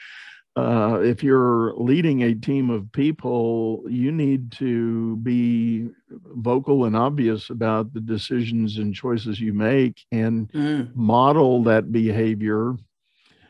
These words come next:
Speaker 1: so that others feel the latitude to do similar things. And just taking a, for instance, if, if you say, All right,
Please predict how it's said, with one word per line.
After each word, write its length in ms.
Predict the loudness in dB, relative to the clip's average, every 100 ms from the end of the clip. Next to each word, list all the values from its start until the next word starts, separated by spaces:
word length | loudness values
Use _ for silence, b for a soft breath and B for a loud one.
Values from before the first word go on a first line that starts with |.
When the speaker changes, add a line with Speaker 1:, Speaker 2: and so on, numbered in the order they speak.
| _
Speaker 1:
so 300 | -10 -2 2
that 220 | 4 2 0
others 760 | 0 0 2 0 0 -4 -10 -16
feel 920 | -20 -2 2 6 6 6 4 0 -4 -8
the 420 | 0 4 4 4 2
latitude 840 | 4 4 4 2 0 0 0 -2
to 80 | -6
do 260 | -2 -2 -2
similar 540 | -4 -2 0 0 -2
things. 680 | -2 -2 -2 -4 -8 -12 -12 -2
And 480 | 2 4 2 0 -4 _ -10 -4
just 280 | -2 -2 0
taking 360 | 0 0 0
a, 80 | -2
for 180 | -2 -2
instance, 640 | -2 -4 -6 -6 -6 -10 -20 b b b b b b b _
if, 560 | 4 6 6 2 -8 -4
if 260 | 0 0 2
you 280 | 2 4 2
say, 640 | -2 2 6 8 6 4
All 300 | -2 -6 -4
right, 360 | -2 -2 -4 -6